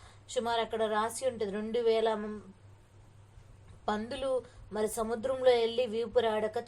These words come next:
చనిపోతాయి. దేవుడు అలాగా మరి ఆ తనని, తన, తనని, తనకి స్వస్థతనిచ్చి తనకి విముఖుణ్ణి చేసి ఉన్నాడండి.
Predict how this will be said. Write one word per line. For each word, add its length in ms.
చనిపోతాయి. 680
దేవుడు 440
అలాగా 480
మరి 240
ఆ 80
తనని, 720
తన, 420
తనని, 360
తనకి 460
స్వస్థతనిచ్చి 880
తనకి 240
విముఖుణ్ణి 520
చేసి 300
ఉన్నాడండి. 600